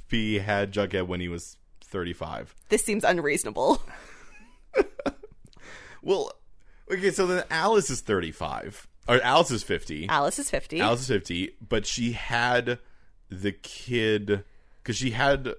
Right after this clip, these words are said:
Speaker 1: Sheik, who she had when she was in her thirties.
Speaker 2: No, she had Sheik in high school. 'Cause remember, she was pregnant, which is why she didn't do drugs.
Speaker 1: That means Sheik is thirty. <laughs>
Speaker 2: See?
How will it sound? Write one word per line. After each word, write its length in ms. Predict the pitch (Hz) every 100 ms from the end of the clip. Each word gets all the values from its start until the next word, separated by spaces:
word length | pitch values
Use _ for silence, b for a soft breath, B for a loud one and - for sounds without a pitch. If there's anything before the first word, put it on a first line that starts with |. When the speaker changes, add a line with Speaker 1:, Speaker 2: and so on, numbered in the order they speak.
| - -
Speaker 1:
Sheik, 680 | - - - 147 110 101 - - - - - -
who 220 | 113 107
she 220 | 101 117
had 260 | 98 113 113
when 120 | 107
she 220 | 104 120
was 480 | 104 104 90 - - - - _ - - - - - - - - - - - - -
in 200 | - 220
her 220 | 247 415 403
thirties. 1160 | - - - 254 330 320 220 143 - - - - -
Speaker 2:
No, 600 | - 302 381 466 269 180
she 240 | 226 - 285
had 300 | - 302 302
Sheik 320 | - 311 277
in 140 | -
high 380 | 320 - 269 294
school. 680 | - - 226 170 92 131 - b b
'Cause 120 | - 240
remember, 220 | 254 285
she 140 | -
was 120 | 240 -
pregnant, 580 | - - 240 262 170
which 140 | 165 277
is 80 | 214
why 100 | 214
she 140 | 226
didn't 180 | 226 233
do 140 | 240
drugs. 480 | 233 220 247 143 -
Speaker 1:
That 180 | 277 294
means 220 | 311 294
Sheik 380 | - - 269 262
is 160 | 240 -
thirty. 1000 | - - - 233 294 302 254 170 131 131 B B B B
<laughs> 380 | B - -
Speaker 2:
See? 500 | - - 330 277 339